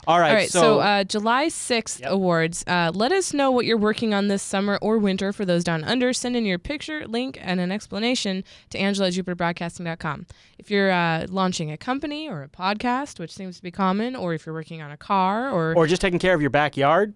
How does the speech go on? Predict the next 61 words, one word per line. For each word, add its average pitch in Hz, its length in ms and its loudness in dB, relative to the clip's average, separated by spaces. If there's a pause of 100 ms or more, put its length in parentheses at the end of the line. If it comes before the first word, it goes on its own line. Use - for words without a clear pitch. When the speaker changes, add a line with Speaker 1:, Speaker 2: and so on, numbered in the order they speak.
Speaker 2:
Yep, 240 240 -2
or 190 180 2
knitting, 185 600 0
or, 175 280 -4
yeah, 180 200 -2
wow, 180 260 0
before 190 360 -2
and 151 100 -2
after 180 200 -4
pictures 175 380 -4
of 170 100 -2
your 156 100 -6
backyard 160 440 0
would 165 60 0
be 143 80 0
cool. 143 320 -2
Speaker 1:
Seriously, 214 580 2
I 165 60 4
mean, 208 160 4
we 226 60 4
Speaker 2:
Yeah. - 40 2
Speaker 1:
just - 180 -4
wanna 226 220 2
see 226 160 -4
your 196 160 2
project, 151 560 2
and 151 160 2
we'll 160 100 6
do 165 140 4
a, 139 120 6
a 143 180 0
award 139 280 4
show 143 140 2
on 131 80 4
there. 135 100 -2 (240)
If 151 80 -2
you 196 80 2
Speaker 2:
Yeah. 208 100 6
Speaker 1:
got - 120 2
a - 20 0
podcast 170 460 0
and 151 80 -2
you're 160 100 4
gonna 151 140 2
compete 160 260 0
with 185 140 0
me, 208 260 -4
um, 135 360 0 (560)
I'm 170 60 -4
gonna 165 100 4
drive 120 320 2
to 139 80 -4
where 147 120 0
you 139 140 -2
live, 120 460 -6
and 233 120 2
I'm 214 120 4
gonna 233 140 4
get 202 180 2
in 175 60 -2
a 104 120 -4